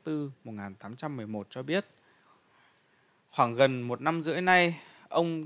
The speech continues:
Dayot bị đắm tàu và chết đuối gần đây, cùng với vợ và hai chục người nữa. Đúng là lỗi tại ông ấy, bởi vì khi gặp cơn bão đầu mùa thu đến bất ngờ trên biển, ông ấy đã đến rất gần một bến tàu nhỏ.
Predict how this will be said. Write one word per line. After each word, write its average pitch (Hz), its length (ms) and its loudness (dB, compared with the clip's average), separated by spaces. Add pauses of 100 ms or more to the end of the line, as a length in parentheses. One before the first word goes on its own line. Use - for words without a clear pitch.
Dayot 170 420 2
bị 131 180 -8
đắm 113 200 -6
tàu 120 420 6 (140)
và 107 240 2
chết 175 220 -6
đuối 131 220 0
gần 117 260 -2
đây, 143 260 6 (800)
cùng 123 220 0
với 123 140 2
vợ 160 440 6
và 110 180 2
hai 147 200 0
chục - 220 -6
người 113 180 -4
nữa. 147 300 0 (920)
Đúng 139 180 0
là 160 200 8
lỗi 113 220 0
tại - 240 2
ông 147 180 0
ấy, 139 280 2
bởi 113 160 -2
vì 110 340 -2 (320)
khi 185 160 0
gặp 151 280 4
cơn 160 200 0
bão 165 260 2
đầu 135 160 2
mùa 107 240 -4
thu 165 260 -4
đến 127 220 -4
bất 202 140 -8
ngờ 123 300 0
trên 151 240 -10
biển, 110 280 -2 (360)
ông 160 220 -2
ấy 143 180 4
đã 143 140 4
đến 127 240 -2
rất 214 140 -6
gần 127 380 4
một 107 180 -12
bến 107 180 -10
tàu 147 200 -2
nhỏ. 110 280 0